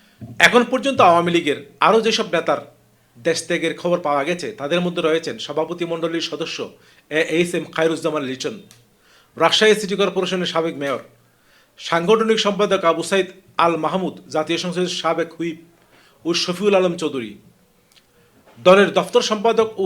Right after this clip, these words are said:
শেখ হাসিনার সাবেক বিশেষ সহকারী বিপ্লব বড়ুয়া, মুক্তিযুদ্ধ বিষয়ক সম্পাদক মৃণাল কান্তি দাস, ত্রাণ ও সমাজ কল্যাণ বিষয়ক সম্পাদক আমিনুল ইসলাম ও কার্যনির্বাহী সদস্য নির্মল কুমার চ্যাটার্জি। এছাড়া সাবেক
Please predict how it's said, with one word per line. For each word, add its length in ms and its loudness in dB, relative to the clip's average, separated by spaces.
শেখ 300 -4
হাসিনার 420 -2
সাবেক 220 -2
বিশেষ 240 -4
সহকারী 420 0
বিপ্লব 460 -2
বড়ুয়া, 300 -2
মুক্তিযুদ্ধ 540 -10
বিষয়ক 300 0
সম্পাদক 380 -2
মৃণাল 260 -2
কান্তি 320 -4
দাস, 180 0
ত্রাণ 300 6
ও 60 2
সমাজ 420 -2
কল্যাণ 300 0
বিষয়ক 220 -2
সম্পাদক 480 -2
আমিনুল 360 -2
ইসলাম 260 -2
ও 40 -6
কার্যনির্বাহী 580 4
সদস্য 380 -2
নির্মল 320 -4
কুমার 240 -6
চ্যাটার্জি। 340 -8
এছাড়া 340 6
সাবেক 300 2